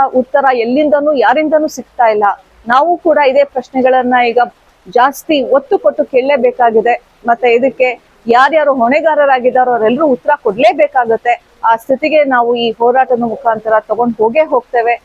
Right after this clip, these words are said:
ಎಲ್ಲರೂ ಕೂಡ ಈ, ಈ ಒಂದು ವಿಷಯದ ಬಗ್ಗೆ ಗಂಭೀರವಾಗಿ ಗಮನ ಹರಿಸಿ ಸತ್ಯವನ್ನ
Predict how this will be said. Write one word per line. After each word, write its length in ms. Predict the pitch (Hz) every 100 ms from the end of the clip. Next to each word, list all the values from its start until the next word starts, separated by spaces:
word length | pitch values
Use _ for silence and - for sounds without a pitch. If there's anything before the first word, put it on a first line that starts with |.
| _ _ -
ಎಲ್ಲರೂ 500 | 220 240 294 330 339
ಕೂಡ 260 | - 294 262 269 - -
ಈ, 140 | 233 -
ಈ 180 | 254 294
ಒಂದು 320 | 233 247 247
ವಿಷಯದ 440 | 226 226 - 294 269
ಬಗ್ಗೆ 520 | 240 240 214 262 277 _ _ -
ಗಂಭೀರವಾಗಿ 640 | 226 247 240 320 285 269 240
ಗಮನ 300 | 208 247 311
ಹರಿಸಿ 580 | 330 277 254 247 247 233 - _ -
ಸತ್ಯವನ್ನ 500 | 269 - 320 262